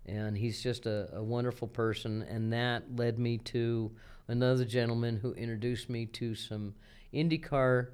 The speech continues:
people, Bobby Rahal. We partner with, with Rahal, Lanigan, Letterman, excuse me, Letterman, Lanigan. Uh, I've had some interesting conversations with David Letterman,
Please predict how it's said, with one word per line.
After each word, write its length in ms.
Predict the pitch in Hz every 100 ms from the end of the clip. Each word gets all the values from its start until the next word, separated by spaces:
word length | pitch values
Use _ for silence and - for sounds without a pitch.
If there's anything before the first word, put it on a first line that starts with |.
| - -
people, 420 | 139 127 123 120
Bobby 340 | 113 101 104 101
Rahal. 580 | 117 127 123 120 120
We 100 | 117
partner 440 | 110 117 98 98 110
with, 300 | 110 104 -
with 340 | 107 107 104 104
Rahal, 480 | 117 110 113 113 110
Lanigan, 640 | 113 113 107 110 110 107 90
Letterman, 520 | 110 110 107 - 98
excuse 320 | - 151 127
me, 140 | 113 92
Letterman, 540 | 104 113 117 113 104
Lanigan. 640 | 113 120 110 85 85 117 123 - - - - -
Uh, 60 | 107
I've 420 | 110 113 110 104 - - - -
had 280 | 92 117 117
some 400 | - 120 113 110 - - - - -
interesting 540 | 143 143 151 151 147
conversations 840 | 127 135 131 131 135 123 - 127 123
with 160 | 117
David 300 | 110 107 98
Letterman, 560 | 98 123 143 143 143